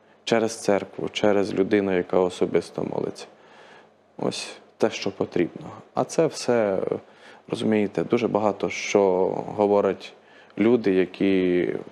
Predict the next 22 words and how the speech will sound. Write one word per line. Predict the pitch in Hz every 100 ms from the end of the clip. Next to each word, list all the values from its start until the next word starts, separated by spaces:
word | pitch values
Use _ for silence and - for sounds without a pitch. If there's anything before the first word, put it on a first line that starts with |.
| -
ну, | - - -
будто | 107 -
би | -
зн-, | 95 101 - _ _
щось | - 117 104
знають | 107 107 110 120 101 98 -
і | 101 98 98 95 - _ _
так | 110 98 -
передають | 107 95 98 113 101
в | -
уста | 95 - 95
в | 90
уста. | - - - - - - - - -
Це | - 143
не | 110 110 110 110 110
є | 107 92
так, | - - - - -
такою | 92 - 92 87
значимою | 87 95 - 92 82 76 71 -
ситуацією | - - - 71 - - -
в |
цілому. | - -